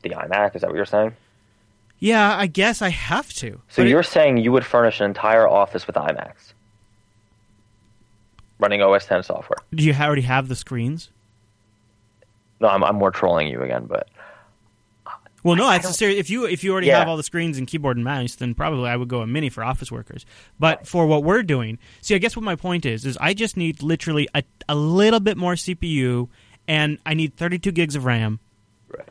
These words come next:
Speaker 2: Uh, that's all I need. And if I had, if I had one class better processor, a little bit more memory. Oh,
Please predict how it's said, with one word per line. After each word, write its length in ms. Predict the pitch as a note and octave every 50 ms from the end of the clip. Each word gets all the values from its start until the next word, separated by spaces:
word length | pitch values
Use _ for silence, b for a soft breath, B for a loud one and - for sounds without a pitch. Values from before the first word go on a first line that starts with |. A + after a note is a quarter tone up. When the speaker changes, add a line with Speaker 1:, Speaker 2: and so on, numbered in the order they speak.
| _ _
Speaker 2:
Uh, 120 | - D#3+ D3+ -
that's 260 | F3 E3+ G3+ - -
all 160 | A3 G#3+ G3+
I 80 | G3 F3+
need. 280 | G3+ A#3+ - A2+ - _ _ -
And 120 | D#3+ D#3+
if 120 | D#3 -
I 100 | F3 F#3
had, 320 | F#3 E3+ E3+ D#3+ D3+ C#3+ -
if 160 | D#3 D3 -
I 60 | D3+
had 200 | C#3+ C#3+ C3+ B2
one 220 | A#2 C3+ D#3+ G3 A3
class 260 | - - G3 F#3+ F3
better 200 | - G3 F3+ F#3
processor, 680 | E3+ - F3 D3 C#3 - - C3+ - - C3+ C3 C3+ b b b b b b
a 60 | B2+
little 240 | B2 C3+ E3+ G3+ G3
bit 140 | F3 G3
more 140 | F3 F#3 F3+
memory. 240 | F3 E3 D#3 D3 C#3+ -
Oh, 220 | F#3+ D#3+ B2 -